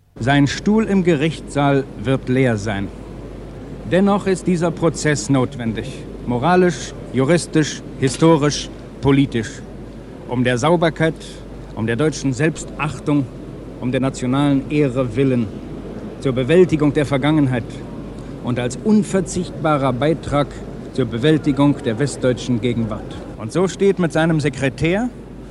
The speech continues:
auch der Staat unter Anklage.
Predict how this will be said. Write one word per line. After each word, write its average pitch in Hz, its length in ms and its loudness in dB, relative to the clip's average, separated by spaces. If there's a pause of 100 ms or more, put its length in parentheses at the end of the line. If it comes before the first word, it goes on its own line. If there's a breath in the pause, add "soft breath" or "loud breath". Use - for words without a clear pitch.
(200 loud breath)
auch 160 280 0
der 151 180 -2
Staat 143 520 -2
unter 113 260 -4
Anklage. 123 720 0